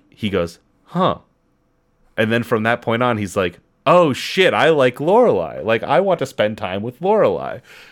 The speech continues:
And he starts trying to be a better person in that way. And it's just like, I don't know, man. It's really sweet. And then he passes the self-help books on to Jess, his, his, his nephew that is, like, a pain in the ass.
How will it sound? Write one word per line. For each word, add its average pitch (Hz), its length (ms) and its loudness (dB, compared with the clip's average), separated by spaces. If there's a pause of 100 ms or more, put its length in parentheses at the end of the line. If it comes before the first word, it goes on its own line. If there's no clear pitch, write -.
(180)
And 127 100 0
he 123 80 -2
starts 131 300 -2
trying 135 180 -2
to 127 80 0
be 120 280 -2
a 120 80 2
better 117 300 0
person 131 680 -4 (260)
in 135 140 0
that 123 200 2
way. 139 280 2
And 131 100 2
it's 127 140 -10
just 170 240 -6
like, 165 240 0
I 214 80 2
don't 156 160 2
know, 107 180 0
man. 117 320 0 (320)
It's 202 160 -8
really 202 160 0
sweet. 170 460 -4
And 151 100 -6
then 190 60 -2
he 220 80 -4
passes 170 420 -6
the 165 100 -6
self-help 147 540 -4
books 131 300 -6
on 127 300 -2
to 127 120 -4
Jess, 120 440 0
his, 113 340 -8
his, 127 260 -2
his 117 300 -4
nephew 139 640 -2
that 139 160 0
is, 135 160 -6
like, 143 160 -2
a 143 40 -4
pain 139 280 -6
in 139 60 -12
the 139 140 -10
ass. 143 280 -8